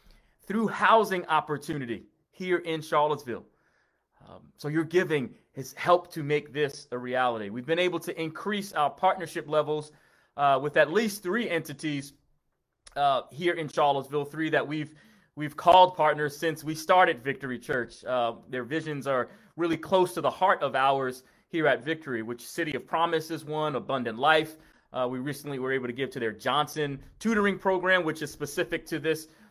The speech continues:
uh, pandemic and, and the, uh, the, the, the needs there, um,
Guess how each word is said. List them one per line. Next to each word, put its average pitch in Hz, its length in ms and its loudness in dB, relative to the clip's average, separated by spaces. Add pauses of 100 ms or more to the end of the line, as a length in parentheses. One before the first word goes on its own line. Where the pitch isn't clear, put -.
(160)
uh, 131 320 0
pandemic 160 720 0
and, 139 220 -4
and 131 260 -8
the, 123 300 -8 (140)
uh, 117 320 -18 (220)
the, 107 340 -10
the, 101 320 -8 (260)
the 120 100 -8
needs 143 440 -6
there, 175 460 6 (120)
um, 127 360 -2